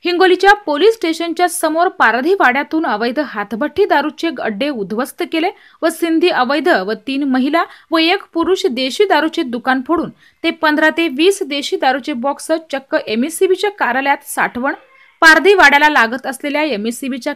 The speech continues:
कार्यालयात या बॉक्सची साठवणूक केली होती. या प्रकरणात एमएससीबीचे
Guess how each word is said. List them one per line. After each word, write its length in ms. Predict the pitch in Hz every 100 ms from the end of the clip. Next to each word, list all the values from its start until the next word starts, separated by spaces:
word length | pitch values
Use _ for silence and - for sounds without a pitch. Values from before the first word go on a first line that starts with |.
| -
कार्यालयात 480 | 226 220 247 302 165
या 80 | 202
बॉक्सची 480 | 196 254 - - 403
साठवणूक 560 | - 208 208 294 381 -
केली 140 | 185
होती. 300 | 190 185 196 _ _ _ _ _ 339
या 80 |
प्रकरणात 500 | 349 359 370 370 392
एमएससीबीचे 580 | 320 277 311 330 320 349